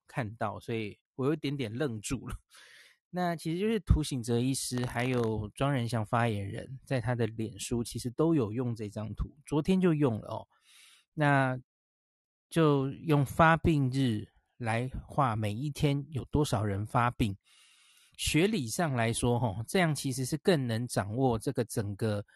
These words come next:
呃，这一阵子以来每天流行的状况，吼。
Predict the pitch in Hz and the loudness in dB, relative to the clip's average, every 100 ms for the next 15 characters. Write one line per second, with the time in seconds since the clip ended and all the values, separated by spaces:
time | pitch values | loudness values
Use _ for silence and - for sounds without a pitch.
0 | _ _ _ 139 123 113 110 127 143 120 | _ _ _ -2 0 0 -2 0 0 2
1 | 139 120 113 104 107 110 101 - 139 139 | -2 0 -2 -2 -2 -2 -2 2 2 2
2 | 117 117 - 104 104 - 143 110 127 101 | 2 0 -2 -4 -6 0 0 2 2 2
3 | 92 101 | -4 -14